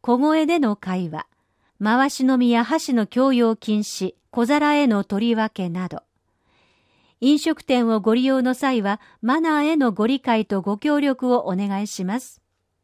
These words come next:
コロナ対策リーダー事業への登録の流れ。対象、飲食、酒類を提供する店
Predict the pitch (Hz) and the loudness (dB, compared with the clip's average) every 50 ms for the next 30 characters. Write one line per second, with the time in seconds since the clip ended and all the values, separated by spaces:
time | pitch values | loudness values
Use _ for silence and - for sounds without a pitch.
0 | _ _ _ _ _ _ _ _ _ _ _ - 240 247 277 302 302 320 311 302 | _ _ _ _ _ _ _ _ _ _ _ -2 0 2 2 4 4 2 2 0
1 | 302 285 269 277 277 - 285 269 - 269 262 247 262 262 254 226 254 240 247 247 | 0 0 0 0 0 -2 -2 -2 0 0 0 2 2 0 0 2 2 2 2 2
2 | 220 - 254 254 247 240 226 220 220 226 233 226 190 185 185 175 - _ _ - | 0 0 0 2 2 2 2 2 0 0 0 0 0 -2 -4 -4 -8 _ _ -2
3 | 240 254 285 294 285 277 269 - 233 233 220 208 190 185 175 180 175 170 156 156 | 0 0 2 2 0 -2 -2 -2 -2 0 0 0 -2 -4 -4 -6 -6 -8 -8 -10
4 | - _ _ _ _ _ _ _ _ _ _ _ _ _ _ _ _ _ _ _ | -14 _ _ _ _ _ _ _ _ _ _ _ _ _ _ _ _ _ _ _
5 | _ _ _ - 202 226 247 233 - - - 220 208 202 190 180 165 - - _ | _ _ _ -4 -2 -2 -2 -2 -4 -4 -4 -2 -2 -2 -2 -4 -6 -8 -10 _
6 | _ _ _ _ _ _ _ _ _ _ _ _ _ _ _ _ _ - 285 294 | _ _ _ _ _ _ _ _ _ _ _ _ _ _ _ _ _ 0 2 2
7 | 294 254 - 240 214 - - 196 190 185 - - - 233 226 - 330 339 320 311 | 2 2 0 -2 -4 -2 -2 -4 -4 -4 -6 -6 -4 -4 -2 0 0 0 2 2
8 | 262 240 226 220 - 240 240 240 240 - 226 220 226 - - 202 190 196 190 190 | 4 4 2 2 2 2 0 2 2 2 0 0 0 -2 -4 -4 -2 -2 -2 -2
9 | - 262 269 240 | -2 0 0 0